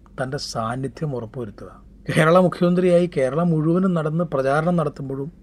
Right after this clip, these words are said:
പത്ത് ദിവസം കൊണ്ട് പുതുപ്പള്ളിയിലെ എല്ലാ സ്ഥലത്തും അദ്ദേഹത്തിൻ്റെ സാന്നിധ്യം അദ്ദേഹം എത്തിക്കും. സത്യം പറഞ്ഞാൽ പുതുപ്പള്ളി മുഴുവനും ഒരു പുതുപ്പള്ളി കൂട്ടമായിട്ട് അദ്ദേഹത്തിനൊപ്പം ഉണ്ടായിരുന്നു. അതുകൊണ്ടാണല്ലോ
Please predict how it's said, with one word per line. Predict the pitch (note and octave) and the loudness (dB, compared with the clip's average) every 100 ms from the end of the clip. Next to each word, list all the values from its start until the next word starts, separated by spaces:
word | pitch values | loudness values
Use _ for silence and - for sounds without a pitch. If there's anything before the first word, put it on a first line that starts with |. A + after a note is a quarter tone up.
| - - | -20 -6
പത്ത് | G3 - - - D4+ | -6 -6 -18 0 4
ദിവസം | B3+ G3+ - F3+ | 8 6 6 0
കൊണ്ട് | F3+ E3+ A3+ - - - - - | 2 2 0 -8 -20 -20 -20 -12
പുതുപ്പള്ളിയിലെ | - C#3 C3+ E3 D3+ D#3 D#3+ | -8 -8 -4 -2 0 2 2
എല്ലാ | D3 C3 C3+ E3+ | 2 2 2 0
സ്ഥലത്തും | E3+ C3+ B2+ - D3 - - - - - | -2 -4 -4 -4 -10 -12 -20 -20 -18 -10
അദ്ദേഹത്തിൻ്റെ | A#2+ C3 B2+ C#3 - | 0 2 2 0 -2
സാന്നിധ്യം | - A#2 A2 B2+ A#2+ - C3 | -4 -2 -2 -2 -4 -4 -6
അദ്ദേഹം | A2 G2+ A2+ | -6 -8 -10
എത്തിക്കും. | G#2 - - - | -12 -16 -20 -20
സത്യം | - C3+ A#2 D#3+ D3+ | -8 -8 -2 0 0
പറഞ്ഞാൽ | C3 B2+ B2 C3 D3 - | 0 -4 -6 -6 -8 -8
പുതുപ്പള്ളി | C3+ B2 A2+ D3+ D3 | -6 -6 -4 -2 0
മുഴുവനും | C#3+ B2 A#2+ B2 A#2+ A#2 | 0 -2 -4 -4 -6 -8
ഒരു | A#2+ | -8
പുതുപ്പള്ളി | A#2 C3 B2 A2+ - C#3 C3+ - - - - | -6 -6 -6 -6 -4 -2 -4 -8 -20 -20 -10
കൂട്ടമായിട്ട് | - C#3 - - - C#3 A#2+ A#2+ A#2 - - - | -4 -4 -4 -10 -6 -4 -4 -8 -12 -18 -20 -18
അദ്ദേഹത്തിനൊപ്പം | B2+ A2+ A2 A2 G#2+ - G#2+ | -10 -6 -6 -8 -12 -12 -14
ഉണ്ടായിരുന്നു. | G2 G2 - - - - | -14 -16 -20 -20 -20 -16
അതുകൊണ്ടാണല്ലോ | A#2 A2+ B2 B2+ B2+ B2+ | -10 -8 -6 -6 -6 -6